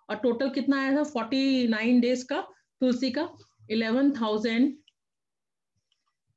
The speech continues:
ट्वेंटी फ़ाइव। This is the, अ, इसका फ़ोर्टी नाइन days का cost है। तो five days उसने और काम किया, तो इसको multiply by कर देंगे वन वन फ़ाइव से,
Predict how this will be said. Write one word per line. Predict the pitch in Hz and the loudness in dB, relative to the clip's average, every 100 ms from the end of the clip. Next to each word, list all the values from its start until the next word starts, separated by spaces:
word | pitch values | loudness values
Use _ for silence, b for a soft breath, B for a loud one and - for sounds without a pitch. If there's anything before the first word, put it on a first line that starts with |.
| _ | _
ट्वेंटी | 220 214 254 | -4 -2 -2
फ़ाइव। | 254 180 156 | -2 -4 -6
This | - - - 202 226 | -6 -16 -12 -8 -2
is | 247 226 | -2 -2
the, | 220 302 - _ _ _ _ _ _ _ _ _ _ _ - _ - | -4 -4 -8 _ _ _ _ _ _ _ _ _ _ _ -20 _ -10
अ, | 185 180 175 175 175 170 - _ - 208 | -8 -6 -4 -4 -6 -8 -16 _ -8 -4
इसका | 226 - 277 | -4 -2 -6
फ़ोर्टी | 311 208 226 | -4 -4 -2
नाइन | 233 220 | 2 2
days | 208 | 0
का | 220 | -4
cost | 196 170 - 165 | -4 -4 -4 -6
है। | |
तो | 151 - | -8 -8
five | 208 226 233 | -6 -2 0
days | 247 254 254 | 0 0 0
उसने | 233 277 | 0 -2
और | - 233 269 | -2 -2 -2
काम | 220 208 208 | -2 -2 -2
किया, | 190 151 | -2 -4
तो | - _ _ - | -8 _ _ -6
इसको | 226 277 | -4 0
multiply | 247 220 226 240 220 | 2 2 -2 -2 -2
by | 233 233 | -2 -2
कर | 208 | -2
देंगे | 214 254 | 0 0
वन | 214 208 | 0 0
वन | 202 226 | 0 2
फ़ाइव | 226 165 160 | 0 -2 -4
से, | 165 | -4